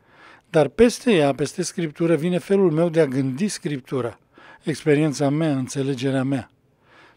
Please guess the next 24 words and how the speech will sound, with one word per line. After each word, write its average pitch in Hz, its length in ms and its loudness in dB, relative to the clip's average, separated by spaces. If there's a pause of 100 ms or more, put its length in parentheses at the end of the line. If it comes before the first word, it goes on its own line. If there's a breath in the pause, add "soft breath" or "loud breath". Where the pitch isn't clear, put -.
Toate 208 320 4
astea 175 500 2 (240)
ar 180 160 -4
putea 233 600 -2
fi - 160 -6
perfecte, 165 760 -2
dar 151 140 2
pot 156 240 -4
fi - 120 -10
și 156 140 -4
greșite. 170 580 -4 (540 soft breath)
Scriptura 156 720 2
nu 220 180 2
greșește, 190 720 -2 (440 soft breath)
dar 160 200 4
felul 202 420 2
meu 220 220 2
de 190 80 0
a 175 60 4
o 156 80 2
înțelege 139 640 0
poate 165 500 -2
fi 139 160 -6
perfect 156 600 -8